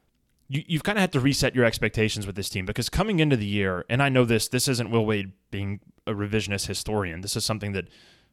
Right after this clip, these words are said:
that me and him had talked about at, at times. The expectations for him are always very high, but the realistic expectations for this team were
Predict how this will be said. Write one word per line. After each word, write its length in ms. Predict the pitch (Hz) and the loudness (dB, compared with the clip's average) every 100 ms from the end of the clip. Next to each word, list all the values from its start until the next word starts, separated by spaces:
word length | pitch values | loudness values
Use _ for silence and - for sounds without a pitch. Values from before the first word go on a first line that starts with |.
| _ | _
that 180 | 110 101 | -6 -2
me 80 | 107 | -2
and 80 | 101 | 2
him 140 | 143 | 2
had 100 | 113 | 2
talked 220 | 110 95 | -2 -2
about 200 | 101 95 | -2 -2
at, 160 | 90 - | -4 -8
at 120 | 101 | -8
times. 320 | 101 90 87 - _ _ _ _ | -6 -6 -8 -14 _ _ _ _
The 160 | 120 165 | 2 2
expectations 1000 | - 202 - 131 135 - 120 113 101 - _ - | 2 -2 0 0 2 2 0 0 -4 -10 _ -18
for 240 | - 120 | -6 -4
him 360 | 95 120 113 101 | 0 2 2 0
are 180 | 107 123 | 4 6
always 240 | 120 127 | 8 4
very 220 | 107 107 | 2 0
high, 300 | 92 90 82 85 - | 0 -6 -10 -4 4
but 320 | 214 117 - - - - _ _ | 4 4 -4 -20 -20 -20 _ _
the 140 | - 131 | 4 4
realistic 880 | 120 160 202 151 151 - 120 - - - | 8 8 8 8 6 4 -2 -2 -12 -4
expectations 640 | 120 - 123 123 117 110 | -4 0 0 2 0 -2
for 120 | - | 0
this 180 | 113 107 | 0 0
team 360 | - 113 110 104 | -2 -2 0 0
were 520 | 104 98 95 92 | 2 2 0 -2